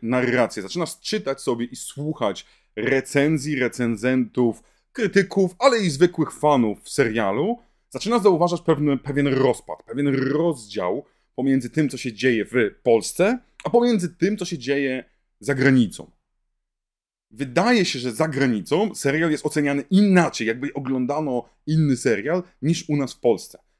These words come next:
Mnóstwo recenzentów, mnóstwo polskich krytyków, e, youtuberów, tiktokerów i tak dalej ma ogromnie emocjonalny stosunek do serialu, do książek, do gier,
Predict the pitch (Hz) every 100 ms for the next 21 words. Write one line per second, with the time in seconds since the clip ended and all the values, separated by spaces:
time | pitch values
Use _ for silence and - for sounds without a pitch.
0 | _ _ _ _ _ 110 143 214 233 -
1 | 151 143 139 131 120 123 101 87 117 139
2 | 180 - 123 131 120 - 110 - - 147
3 | 143 165 160 - 143 123 - - 117 117
4 | 120 127 120 123 135 139 120 127 120 -
5 | _ _ _ 135 - 131 147 120 120 113
6 | 104 95 104 185 247 - _ _ - 151
7 | 160 156 151 165 175 165 165 143 135 -
8 | 127 123 117 113 - 110 123 107 92 87
9 | 95 92 - _ _ - - 120 110 95
10 | 135 120 110 - 101 117 120 110 101 98
11 | 92 95 92 90 90 92 95 110 113 113
12 | 107 101